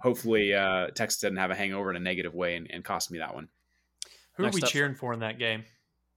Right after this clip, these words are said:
Speaker 3: I, I don't wanna see Texas again this season. I'd prefer to play
Speaker 1: I
Speaker 3: one.
Speaker 1: don't either.
Speaker 2: I'm pulling
Speaker 3: Oklahoma
Speaker 2: for
Speaker 3: State,
Speaker 2: Oklahoma
Speaker 3: yeah.
Speaker 2: State as well. I've got them on my card a little bit later.
Speaker 3: Yeah.
Speaker 1: Whoever wins that locks themselves as, like,
Speaker 3: The front
Speaker 1: at least
Speaker 3: runner.
Speaker 1: now,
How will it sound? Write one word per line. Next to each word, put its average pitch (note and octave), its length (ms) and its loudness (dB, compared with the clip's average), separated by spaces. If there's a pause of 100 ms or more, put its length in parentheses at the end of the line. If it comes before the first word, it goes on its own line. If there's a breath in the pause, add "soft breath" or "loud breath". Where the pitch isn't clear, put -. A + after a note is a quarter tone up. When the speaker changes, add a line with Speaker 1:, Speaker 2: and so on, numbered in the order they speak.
(260)
Speaker 3:
I, - 160 -4
I C3+ 220 2
don't D#3+ 180 0
wanna A#2+ 160 0
see A2+ 140 -6
Texas G#2 400 -6
again F#2 260 -8
this F2+ 140 -10
season. F2+ 240 -10
I'd F#2+ 180 -6 (140)
prefer F#2+ 260 -10
to E2 60 -10
play F2+ 180 -4
Speaker 1:
I E2+ 40 0
Speaker 3:
one. E2+ 180 -4
Speaker 1:
don't - 20 -10
either. E2 160 -8 (100)
Speaker 2:
I'm C3+ 140 0
pulling D3+ 160 0
Speaker 3:
Oklahoma C3 40 2
Speaker 2:
for - 20 -2
Speaker 3:
State, C3 140 0
Speaker 2:
Oklahoma A#2+ 200 -4
Speaker 3:
yeah. A2+ 60 -6
Speaker 2:
State A#2+ 220 -2
as A2 140 -6
well. A2 380 -4
I've A#2+ 160 -8
got A#2 160 -4
them A2+ 220 -8
on G#2+ 80 -10
my G#2+ 100 -12
card A2+ 220 -6
a - 20 -10
little A2 160 -8
bit G#2 120 -10
later. A2 260 -12 (440)
Speaker 3:
Yeah. - 120 2
Speaker 1:
Whoever D#3 240 10
wins D3 300 6
that A#2 360 6
locks A2 400 4
themselves G2+ 580 2
as, F#2+ 200 -2
like, F#2 360 2 (460)
Speaker 3:
The F#2 140 -4 (220)
front - 240 4
Speaker 1:
at A#2 40 0
least F#2+ 160 4
Speaker 3:
runner. F#2 240 4
Speaker 1:
now, G2 80 -10